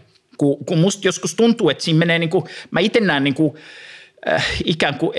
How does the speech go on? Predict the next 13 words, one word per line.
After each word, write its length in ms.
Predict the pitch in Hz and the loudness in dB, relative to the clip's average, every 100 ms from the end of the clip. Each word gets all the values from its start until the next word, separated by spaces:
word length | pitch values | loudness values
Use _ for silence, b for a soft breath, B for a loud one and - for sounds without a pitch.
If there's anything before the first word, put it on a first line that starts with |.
| - | -2
ensinnäkin 640 | 202 208 247 196 170 135 | 0 2 2 0 0 0
mähän, 240 | 139 170 165 | 2 2 2
mähän 240 | 170 180 160 | 2 2 4
on 100 | 139 | 2
sitä 220 | 165 170 | 0 0
mieltä, 300 | 160 127 123 | 2 0 -2
että 120 | 117 | -2
kapitalismi, 760 | 165 - 202 143 127 120 131 127 | -2 0 0 0 0 -2 -4 -2
eli 140 | 123 | -2
tämmönen 280 | 143 151 147 | 0 2 2
niinku 180 | 135 160 | 0 0
yritysvaltaan 1300 | 196 220 208 160 - 147 151 175 160 135 131 117 117 | 2 4 2 0 -2 2 4 4 4 0 0 -2 -2
perustuva 760 | 143 135 127 - 123 113 107 | -2 -2 -2 -4 -4 -2 -2